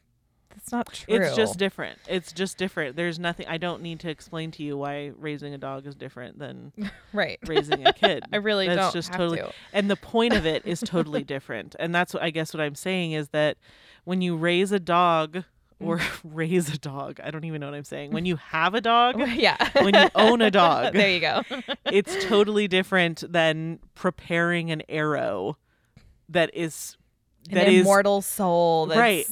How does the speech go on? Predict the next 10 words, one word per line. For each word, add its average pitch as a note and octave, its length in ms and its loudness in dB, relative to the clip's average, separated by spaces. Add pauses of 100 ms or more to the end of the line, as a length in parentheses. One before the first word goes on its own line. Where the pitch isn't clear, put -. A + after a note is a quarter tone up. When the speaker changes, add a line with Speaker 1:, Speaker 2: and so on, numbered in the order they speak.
(160)
Speaker 1:
that's F3+ 100 -10
Speaker 2:
that G3+ 100 2
is, G3 220 0 (180)
that F3+ 200 -4
is F#3 200 -2
acting F3 400 -4
out E3+ 320 -2
the F3 120 -6
Dominion E3+ 640 -6
mandate D#3 720 -6